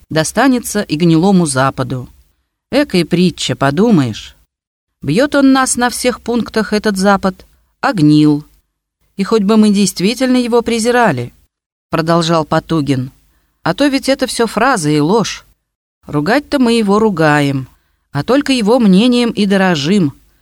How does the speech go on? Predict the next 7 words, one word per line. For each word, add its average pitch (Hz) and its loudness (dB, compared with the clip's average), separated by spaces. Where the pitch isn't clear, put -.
то 285 -2
есть, 285 0
в - -18
сущности, 269 -2
мнением 254 4
парижских 233 -2
лоботрясов. 220 -4